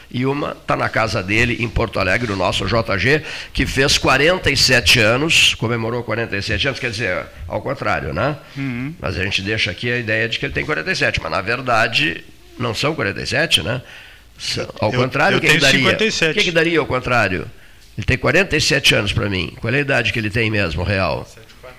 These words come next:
Speaker 1: Sete quatro. <laughs> Bom, feitos esses registros,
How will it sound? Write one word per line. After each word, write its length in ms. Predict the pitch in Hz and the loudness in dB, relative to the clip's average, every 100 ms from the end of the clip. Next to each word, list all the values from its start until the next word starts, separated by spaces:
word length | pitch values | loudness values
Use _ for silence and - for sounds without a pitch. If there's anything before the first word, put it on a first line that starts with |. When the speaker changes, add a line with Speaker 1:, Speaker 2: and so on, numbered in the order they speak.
| - | -8
Speaker 1:
Sete 320 | - - - | -4 -2 -2
quatro. 360 | - - 90 - - - | -4 -6 -6 -8 -8 -8
<laughs> 80 | 92 - - - - 82 82 - - - - | -8 -8 -10 -10 -6 -6 -6 -10 -14 -10 -6
Bom, 180 | 104 - - - | -6 -6 -14 -4
feitos 400 | - 196 139 131 | 2 2 2 0
esses 280 | 120 120 | 2 0
registros, 720 | 107 127 110 175 170 180 143 | 0 0 2 0 0 -4 -6